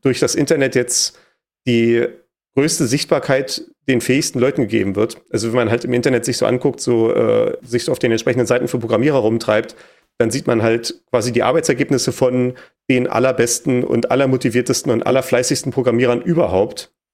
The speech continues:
äh, die halt ihr ganzes Leben quasi dieser, diesem Handwerk widmen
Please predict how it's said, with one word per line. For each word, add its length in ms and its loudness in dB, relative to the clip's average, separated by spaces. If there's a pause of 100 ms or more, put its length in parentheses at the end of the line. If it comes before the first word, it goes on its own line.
(140)
äh, 200 0
die 220 -2
halt 440 -2 (200)
ihr 140 0
ganzes 320 0
Leben 200 2
quasi 280 0
dieser, 480 2
diesem 340 -4
Handwerk 320 0
widmen 400 0